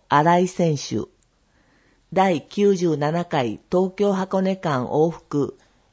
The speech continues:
大学駅伝競争にエントリーされた市出身の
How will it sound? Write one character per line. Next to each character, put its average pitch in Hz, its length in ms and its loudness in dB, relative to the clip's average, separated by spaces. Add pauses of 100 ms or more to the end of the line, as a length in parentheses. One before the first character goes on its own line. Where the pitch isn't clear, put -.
(160)
大 180 240 2
学 190 300 -2
駅 190 300 -4
伝 196 240 -2
競 196 220 -2
争 156 320 0
に 117 360 -6
エ 190 140 2
ン 196 100 -2
ト 175 160 2
リ 131 200 0
ー - 20 -4
さ 135 160 -4
れ 147 120 -2
た 131 320 -4 (480)
市 190 320 -4
出 165 220 -6
身 180 480 -2
の 156 340 -2